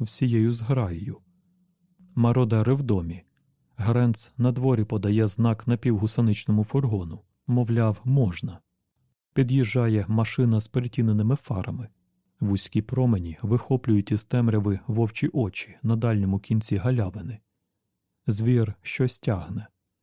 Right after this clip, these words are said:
Чоловіки скупчилися біля каміна навкруг Ганнібала з сестрою. У хатньому теплі зринає солодкуватий сморід одягу, в якому мародери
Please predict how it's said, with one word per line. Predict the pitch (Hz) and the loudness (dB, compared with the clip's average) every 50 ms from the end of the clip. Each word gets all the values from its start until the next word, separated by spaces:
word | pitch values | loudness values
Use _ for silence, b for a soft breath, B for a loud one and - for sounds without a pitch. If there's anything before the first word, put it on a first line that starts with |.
| _ _ _ _ _ - | _ _ _ _ _ -10
Чоловіки | - - 110 104 104 101 107 104 - 127 120 117 110 107 - | 0 2 2 4 4 2 2 0 2 2 2 2 2 0 -4
скупчилися | - - - - 160 143 - - - 110 95 92 - - 101 | -12 -10 -2 0 0 0 0 -2 -2 -2 -2 -2 -4 -4 -4
біля | 98 101 101 98 98 | -2 -2 -2 -2 -2
каміна | - - 104 110 120 120 113 110 107 104 B B B B | -2 -2 0 2 2 4 4 2 2 0 B B B B
навкруг | 127 123 123 - - - 120 120 110 98 | 0 0 0 0 -2 0 2 2 2 2
Ганнібала | 82 104 107 110 113 120 110 104 98 90 87 87 | 0 0 2 2 2 2 0 0 -2 -2 -2 -6
з | 92 | -8
сестрою. | - - 120 113 - - - 101 87 82 - 101 110 _ _ _ _ _ _ _ _ _ _ _ _ _ _ _ _ _ _ _ _ _ - | -4 -4 -4 -4 -4 -6 -6 -6 -6 -6 -10 -12 -18 _ _ _ _ _ _ _ _ _ _ _ _ _ _ _ _ _ _ _ _ _ -6
У | 127 | -6
хатньому | 110 - 113 110 104 - - 107 101 101 | -4 -2 -2 -2 -2 0 0 0 0 0
теплі | - - 110 107 - 120 123 123 117 110 - | 0 -2 -4 -2 0 0 2 2 0 0 0
зринає | - 110 101 113 110 127 127 127 123 117 113 110 104 | -2 -2 0 0 0 2 2 2 2 2 2 2 0
солодкуватий | - - 120 113 110 107 - - - 110 113 117 110 107 - 95 92 | 0 -2 -2 0 0 0 -2 -2 -2 0 2 2 0 0 -2 -4 -4
сморід | - - - 113 104 104 107 117 - - | -4 -2 0 0 0 2 0 -2 -2 0
одягу, | 123 98 85 85 85 - - - 143 _ _ _ _ _ - | -2 -2 -2 -4 -8 -10 -10 -10 -12 _ _ _ _ _ -6
в | 131 | -2
якому | 101 104 98 - - 104 98 95 | -2 -2 -2 0 0 0 0 0
мародери | 98 98 98 98 104 98 104 120 117 107 101 90 | 0 -2 -2 -2 -2 0 0 0 2 0 0 -4